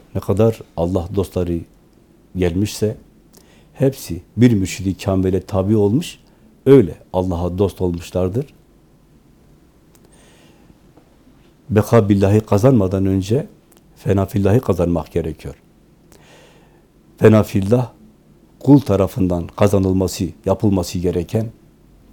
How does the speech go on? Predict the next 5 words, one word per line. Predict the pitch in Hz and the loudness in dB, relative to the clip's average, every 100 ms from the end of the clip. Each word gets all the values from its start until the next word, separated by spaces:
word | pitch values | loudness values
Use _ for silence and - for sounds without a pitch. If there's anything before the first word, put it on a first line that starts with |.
| _ _ 87 | _ _ -4
durumdur. | 95 92 92 143 - _ _ _ _ _ _ | -2 -2 -2 -4 -8 _ _ _ _ _ _
Çaba | 101 92 | -4 -2
gayrettir. | 95 92 87 90 - 156 - _ - - _ - | 0 -2 -2 -4 -4 -10 -10 _ -20 -20 _ -2
Beka | 98 - 95 98 | -2 0 -2 0
billah | 95 120 | -2 -2